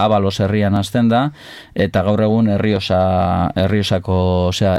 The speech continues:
herria da, nahiz eta sasoi batean, ba, Nafarroako erreinuan egon zan, eta bar, ez da? Eta, eh, bertatik abiatuta igotzen da, ba, Toloñoko mendilerrora,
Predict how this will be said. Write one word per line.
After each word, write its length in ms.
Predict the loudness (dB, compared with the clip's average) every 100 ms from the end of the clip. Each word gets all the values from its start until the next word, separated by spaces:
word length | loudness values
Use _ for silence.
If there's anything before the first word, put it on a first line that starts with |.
| 0
herria 260 | 0 2 2
da, 140 | 0
nahiz 160 | 0 -4
eta 240 | -2 -2
sasoi 300 | -2 -2 0
batean, 320 | 0 0 0 0
ba, 160 | -2 -2
Nafarroako 540 | -2 -2 -2 -2 -4
erreinuan 360 | -2 0 0 0 0
egon 160 | -2
zan, 240 | -2 -2 -2
eta 160 | -4
bar, 220 | -6 -6 -4
ez 60 |
da? 80 | -4 -4 -10 -18 -18 -18 -6 -2
Eta, 380 | 0 2 2 2
eh, 320 | 0 2 2 2
bertatik 560 | 0 0 -2 -2 0
abiatuta 480 | 0 0 -2 0 0
igotzen 400 | 0 -2 -2 0
da, 160 | 2 2
ba, 160 | 0 0 0 0 -2
Toloñoko 500 | 0 0 2 0 0 2
mendilerrora, 720 | 2 2 2 0 0 -2